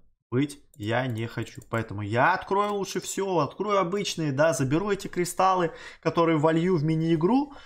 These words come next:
но просто так взять заскамиться, спасибо, я не готов отдавать в контейнеры, в конвертацию и получить взамен в десять раз меньше,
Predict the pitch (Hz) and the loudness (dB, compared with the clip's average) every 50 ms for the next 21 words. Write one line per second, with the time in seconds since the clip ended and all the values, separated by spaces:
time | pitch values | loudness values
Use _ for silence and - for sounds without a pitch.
0 | - _ - 139 147 160 170 170 170 165 160 160 156 - 175 180 170 - 165 156 | -20 _ -2 0 2 4 4 4 4 4 4 2 2 2 2 2 2 2 0 2
1 | - 170 147 135 135 160 160 135 147 151 147 - 170 180 196 214 202 - - 123 | 2 2 2 4 4 4 4 4 2 2 2 2 2 2 2 0 -2 -4 -4 -4
2 | 113 101 - - - - - - - - - - - - - _ _ _ _ _ | -6 -6 -8 -14 -20 -20 -20 -20 -18 -18 -18 -16 -18 -20 -20 _ _ _ _ _
3 | _ _ _ 120 113 - _ - _ _ _ _ _ _ _ _ _ _ _ - | _ _ _ -20 -20 -20 _ -20 _ _ _ _ _ _ _ _ _ _ _ -10
4 | 113 110 - - 156 160 165 156 151 151 - - _ - - _ _ _ _ _ | -8 -6 -4 -2 -2 0 0 -2 -4 -4 -12 -20 _ -20 -20 _ _ _ _ _
5 | - 113 113 113 123 131 135 135 127 123 123 120 120 120 117 - 120 - - - | -6 -4 -2 0 0 0 0 0 0 -2 -2 0 -2 -2 -2 -2 -4 -4 -4 -8
6 | - - - - _ _ _ _ _ _ _ _ _ _ _ _ _ _ _ _ | -14 -20 -20 -20 _ _ _ _ _ _ _ _ _ _ _ _ _ _ _ _
7 | _ - - 127 127 120 120 120 135 135 135 143 147 143 135 - - - - - | _ -2 0 0 0 0 0 0 2 2 4 4 4 2 0 -2 -8 -12 -12 -10
8 | - 135 127 120 113 - - - - - - 147 139 135 123 - 151 156 160 160 | -4 -2 -2 -2 -4 -6 -14 -20 -12 -2 0 2 2 2 2 2 2 2 2 2
9 | 151 143 135 131 127 127 120 107 107 123 135 135 131 123 - 135 131 127 120 131 | 0 0 2 2 2 2 0 0 0 2 2 4 2 2 0 0 0 0 0 0
10 | 127 - - 139 147 147 147 - - 131 123 - 120 120 120 113 - - 135 123 | -2 2 2 2 2 2 0 0 0 0 0 0 0 -2 -2 -2 -2 -2 -4 -4
11 | - - - 117 104 117 113 123 120 123 135 135 131 120 101 101 120 123 117 - | -4 -8 -8 -6 -4 -2 -2 0 0 0 0 0 -2 -2 -4 -2 -2 -2 -2 -4
12 | 117 - - 120 110 - - 117 113 107 98 - - 92 98 | -8 -4 -4 -4 -4 -4 -6 -8 -8 -8 -8 -10 -12 -14 -16